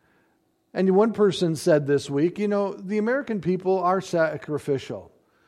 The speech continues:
And they will obey as long as they understand why they need to obey and why they need to sacrifice their freedoms for a temporary pe-, uh, purpose and time." However, though, when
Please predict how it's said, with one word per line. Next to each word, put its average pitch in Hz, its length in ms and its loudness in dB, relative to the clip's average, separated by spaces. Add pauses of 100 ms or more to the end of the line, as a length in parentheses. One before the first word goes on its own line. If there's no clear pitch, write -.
(520)
And 190 140 2
they 208 100 8
will 254 320 2
obey 151 480 6
as 175 160 4
long 190 260 0
as 185 120 2
they 180 160 4
understand 151 840 -2
why 147 440 2
they 151 260 -2
need 175 260 0
to 143 180 0
obey 127 420 -2
and 143 160 -2
why 143 240 4
they 147 200 0
need 180 300 -2
to 151 80 -6
sacrifice 131 760 -2
their 135 180 -4
freedoms 143 580 -2 (360)
for 185 180 4
a 180 60 4
temporary 185 640 0
pe-, 151 300 0
uh, 151 180 -4 (460)
purpose 151 400 -2
and 139 120 -4
time." 120 440 -4 (1200)
However, 254 460 4
though, 175 240 4
when 180 440 0